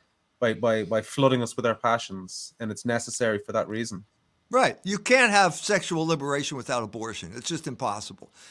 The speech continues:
Speaker 2: It's always going to be the backup. But, you know, okay, so that's the standard explanation. But what happens? What happens to you when you have an abortion? I was there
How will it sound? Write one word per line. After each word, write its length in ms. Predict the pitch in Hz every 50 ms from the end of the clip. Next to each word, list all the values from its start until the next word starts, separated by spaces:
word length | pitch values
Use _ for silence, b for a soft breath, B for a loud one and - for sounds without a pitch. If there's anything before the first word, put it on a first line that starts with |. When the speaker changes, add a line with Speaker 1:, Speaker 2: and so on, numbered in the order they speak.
| B B B B B
Speaker 2:
It's 160 | 139 135 -
always 380 | 165 156 160 165 165 156 143 -
going 220 | - 147 131 131
to 80 | 123 120
be 180 | - 127 123 120
the 100 | 113 107
backup. 540 | 92 117 113 110 107 - 110 - - _ b b b b b b b b b b b _ _ -
But, 440 | 302 302 277 240 196 147 131 - _ _
you 160 | - 208 214 214
know, 260 | 175 151 165 196 220 208
okay, 420 | 262 277 - - 233 233 220 214
so 280 | - - 214 196 185 175
that's 360 | 180 214 233 247 226 - -
the 180 | 165 180 165
standard 560 | 156 - - - 180 185 196 196 170 160 143 147
explanation. 840 | 147 143 - - - 139 127 135 143 151 170 175 - - 131 107 - B B B B B B B B B B B B
But 260 | 220 233 226 220 - 196 220 -
what 260 | - 190 185 254 277
happens? 680 | 262 262 254 269 285 294 - 285 254 202 139 - - - _ _ _ -
What 220 | 156 190 247 240
happens 500 | 226 240 247 262 269 269 277 226 190 -
to 140 | - 185 175
you 140 | 175 180 180
when 140 | 180 190 190
you 100 | 196 190
have 200 | 196 233 277 285
an 80 | 294
abortion? 400 | 269 190 156 143 139 135 - 147 135 -
I 180 | 196 226 269
was 300 | 302 277 233 175 151 147
there 560 | 143 196 208 220 214 202 165 139 127 120 117